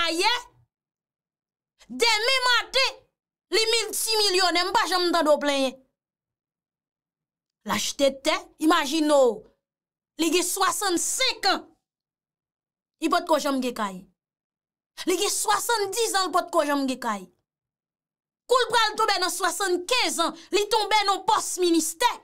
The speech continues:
kareman nan espas, twa mwa l gentan achte yon tè pou twa san mil dola ameriken,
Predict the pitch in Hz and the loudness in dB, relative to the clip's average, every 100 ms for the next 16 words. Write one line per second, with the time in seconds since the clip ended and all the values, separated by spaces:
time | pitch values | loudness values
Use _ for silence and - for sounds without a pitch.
0 | _ _ _ _ _ _ _ _ _ _ | _ _ _ _ _ _ _ _ _ _
1 | _ _ _ _ _ _ _ _ _ _ | _ _ _ _ _ _ _ _ _ _
2 | _ _ _ - 349 359 339 320 381 403 | _ _ _ -2 0 2 2 4 2 0
3 | - _ _ _ - 330 330 330 320 - | -8 _ _ _ -2 -2 0 -4 -4 -2
4 | 349 - - 349 330 359 330 311 320 311 | -2 -2 -2 0 2 0 0 -2 0 -2
5 | - 320 302 302 302 294 - 370 - 330 | -2 -4 -2 -2 -4 -10 -2 -2 0 -2
6 | 285 277 254 247 233 220 214 214 185 214 | -2 -2 0 0 0 -2 -4 -10 -12 -16